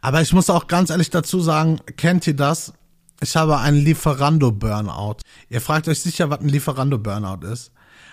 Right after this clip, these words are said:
Aber ich sitze vor diesem, äh, vor dieser App und denke so: Okay, hab ich schon bestellt.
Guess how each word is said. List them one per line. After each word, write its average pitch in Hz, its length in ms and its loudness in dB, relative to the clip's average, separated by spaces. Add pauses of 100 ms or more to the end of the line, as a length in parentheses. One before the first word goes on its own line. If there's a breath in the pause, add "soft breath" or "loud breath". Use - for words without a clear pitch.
(180 loud breath)
Aber 160 520 2 (560)
ich 151 180 0
sitze 185 400 0
vor 196 180 0
diesem, 160 600 0
äh, 139 340 -4
vor 139 220 -2
dieser 143 280 0
App 180 340 -4
und 139 200 0
denke 156 300 0
so: 156 400 -2 (520 soft breath)
Okay, 120 440 -2 (400)
hab 123 200 -2
ich 123 120 -2
schon 120 160 -2
bestellt. 120 520 -6